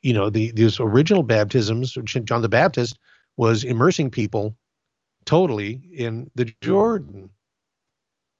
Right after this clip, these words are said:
Well, not everybody can go to the Jordan and get dunked by John the Baptist. So, <laughs> you know, when Christian baptism comes along, they had to, uh, look at the practical. And so in the Didache, it says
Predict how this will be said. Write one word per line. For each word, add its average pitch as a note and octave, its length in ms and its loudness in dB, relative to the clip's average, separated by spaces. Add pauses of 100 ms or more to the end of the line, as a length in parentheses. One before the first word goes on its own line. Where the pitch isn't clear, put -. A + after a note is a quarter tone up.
Well, B2+ 260 -2
not C#3 220 0
everybody D#3 320 0
can F3+ 120 -8
go G#3 140 4
to G3+ 80 2
the D3 80 -2
Jordan A#2 400 -2
and A#2 160 -6
get A#2 180 -4
dunked B2 300 -2
by B2 100 0
John C3+ 260 -2
the D3+ 60 -2
Baptist. F3+ 500 -2
So, G#2 160 -2 (140)
<laughs> - 140 -8
you - 180 -4
know, A#2+ 160 0 (320)
when B2 120 -2
Christian C#3+ 340 0
baptism C#3 420 -2
comes A#2 260 -8
along, G#2+ 420 -4
they A#2 340 -2
had G#2+ 280 0
to, A2 300 -2 (440)
uh, A#2 120 4
look A#2 240 2
at B2+ 100 -2
the A#2 80 2
practical. - 1040 -4 (400)
And A#2+ 140 -2
so C3 160 2
in A#2 60 0
the A#2 100 0
Didache, F3 300 0
it A2+ 240 2
says A2 420 -4